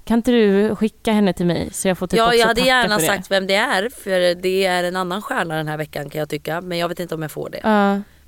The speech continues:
Speaker 2: Det var
Speaker 1: Nej, men
Speaker 2: en,
Speaker 1: spara
Speaker 2: en,
Speaker 1: det då.
Speaker 2: en tjej. Ja,
Speaker 1: Mm.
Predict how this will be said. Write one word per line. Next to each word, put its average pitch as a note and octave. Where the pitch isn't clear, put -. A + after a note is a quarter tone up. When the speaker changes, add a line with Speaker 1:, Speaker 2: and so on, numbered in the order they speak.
Speaker 2:
Det -
var -
Speaker 1:
Nej, -
men F#3
Speaker 2:
en, F#3
Speaker 1:
spara F3
Speaker 2:
en, G#3
Speaker 1:
det A3+
då. F3+
Speaker 2:
en G3
tjej. -
Ja, A#3
Speaker 1:
Mm. G3+